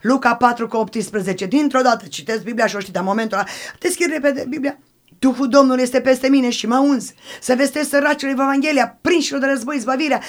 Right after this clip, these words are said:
să dau drumul celor apăsați.” Din momentul ăla am simțit o putere că a venit peste mine și plângeam, „Doamne, asta e pentru tine,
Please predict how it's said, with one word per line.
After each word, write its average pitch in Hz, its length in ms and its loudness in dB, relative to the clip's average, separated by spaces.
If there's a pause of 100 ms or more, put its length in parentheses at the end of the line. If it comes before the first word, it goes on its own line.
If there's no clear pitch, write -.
să 277 120 -4
dau 320 160 4
drumul 330 260 0
celor 285 180 -2
apăsați.” 285 380 -4 (120)
Din 165 160 -14
momentul 247 400 -6
ăla 240 80 -4
am 254 180 -8
simțit - 560 -8
o 277 80 -6
putere 262 420 -4
că 254 80 0
a 226 80 4
venit 254 180 -4
peste 247 220 -6
mine 240 140 -2
și 247 160 -8
plângeam, 247 420 -8
„Doamne, 247 200 -6
asta 226 160 -10
e 220 40 -14
pentru 220 260 -12
tine, 190 280 -8